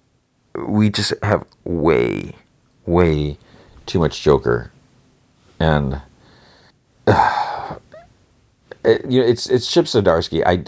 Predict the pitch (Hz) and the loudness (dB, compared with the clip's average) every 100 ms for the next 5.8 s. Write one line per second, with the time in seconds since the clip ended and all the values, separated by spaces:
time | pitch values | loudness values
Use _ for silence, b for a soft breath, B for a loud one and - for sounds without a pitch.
0 | - 87 98 92 98 82 - - 85 - | -4 0 0 -2 0 -2 -2 -4 -6 -4
1 | 73 65 - 69 73 85 80 76 76 69 | -4 -4 -4 -6 -2 2 2 2 -4 -4
2 | 69 65 50 - - b b b b b | -4 -2 -2 -6 -16 b b b b b
3 | _ 92 87 - _ _ _ _ _ _ | _ 2 2 0 _ _ _ _ _ _
4 | _ _ _ _ _ _ _ _ - 104 | _ _ _ _ _ _ _ _ -4 2
5 | 107 - 107 104 - 104 - - | 2 2 0 2 2 2 2 -6